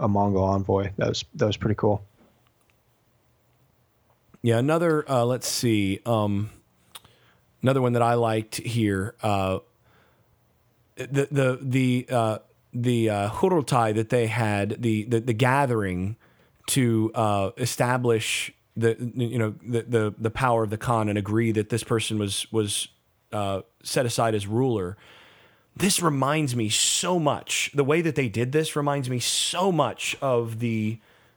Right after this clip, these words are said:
Speaker 2: way that they anointed kings in ancient Israel. And again, this is part of my background in terms of where I'm, wh-, where, where I have, uh, uh, you know, points of reference.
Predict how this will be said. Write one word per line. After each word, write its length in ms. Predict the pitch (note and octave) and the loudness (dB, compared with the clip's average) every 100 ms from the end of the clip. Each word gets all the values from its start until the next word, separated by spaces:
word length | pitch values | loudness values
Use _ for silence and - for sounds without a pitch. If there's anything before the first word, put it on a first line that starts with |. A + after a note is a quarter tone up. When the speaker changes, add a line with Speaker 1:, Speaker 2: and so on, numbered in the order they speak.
| _ - | _ -2
Speaker 2:
way 260 | B2+ C#3 | 2 2
that 200 | C3 B2 | 0 -2
they 320 | B2+ A#2 A#2 A#2 | 0 0 0 -2
anointed 500 | B2 C3 C3 B2 - | 0 0 -2 -4 -4
kings 540 | - C#3+ F#2+ E2 - | -2 0 -2 -4 -6
in 160 | B2 A2+ | -2 -2
ancient 300 | A2+ A2+ G#2+ | -2 -2 -2
Israel. 440 | G#2 D#2+ - - _ - _ _ _ _ - | -2 -6 -12 -16 _ -20 _ _ _ _ -2
And 80 | B2 | 0
again, 320 | C3 G#2+ G#2+ | 2 0 -2
this 180 | B2 C3+ | -2 -4
is 140 | A#2+ | -6
part 260 | - F3+ D#3 | -4 0 2
of 140 | B2 | 0
my 580 | C3 B2+ C3 A#2+ A2 G2+ _ _ - | 0 2 2 2 -2 -6 _ _ -2
background 540 | B2 A2 A2 G#2+ G2+ | 0 0 -2 0 0
in 60 | G#2+ | -2
terms 300 | A#2+ G#2+ G#2 | -2 -2 -2
of 80 | G#2 | 0
where 160 | A2 | 0
I'm, 140 | G#2+ G#2+ | 0 -2
wh-, 260 | A#2+ A#2+ | -4 -4
where, 220 | A#2+ A2+ | -2 -2
where 200 | G#2+ B2 | 0 -2
I 120 | A2 A2 | 0 -2
have, 500 | A2+ G#2 G2+ - - | -2 -2 -4 -8 -8
uh, 300 | G#2+ F#2+ F#2+ - _ _ _ _ _ - | -4 -2 -4 -8 _ _ _ _ _ -8
uh, 340 | F#2+ F2+ F2 F#2 _ - | -4 -2 -4 -8 _ -4
you 80 | A2 | -4
know, 60 | |
points 280 | G2+ B2 A#2 | 0 -2 -2
of 100 | G#2 | 0
reference. 560 | C#3 C#3+ F#2+ F2 - | 0 0 -8 -6 -8